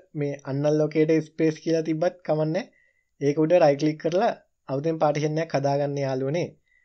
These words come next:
දැන් අපි පාටිෂන් එකක් හදාගත්තා. හරි. අ, ඔයාට පේන ඇති, අ, අපේ දැන් ජී බී එකසිය දෙකක් තිබ්බ මේ පාටිෂන් එකේ දැන්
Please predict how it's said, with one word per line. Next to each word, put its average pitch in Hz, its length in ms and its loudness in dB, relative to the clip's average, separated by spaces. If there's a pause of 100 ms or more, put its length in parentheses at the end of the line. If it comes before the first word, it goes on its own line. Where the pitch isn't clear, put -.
(120)
දැන් 151 280 0
අපි 175 220 -2 (360)
පාටිෂන් 147 580 0
එකක් 170 300 -2
හදාගත්තා. 135 1040 -2 (2250)
හරි. 247 280 0 (220)
අ, 143 60 2 (840)
ඔයාට 165 300 2
පේන 170 180 0
ඇති, 165 240 -2 (200)
අ, 156 100 -6 (100)
අපේ 151 340 0
දැන් 139 220 -2
ජී 143 220 -2
බී 160 220 -4 (340)
එකසිය 147 340 -2
දෙකක් 165 240 0
තිබ්බ 170 200 -4
මේ 160 160 -2
පාටිෂන් 170 400 -4
එකේ 160 160 -4
දැන් 165 160 -4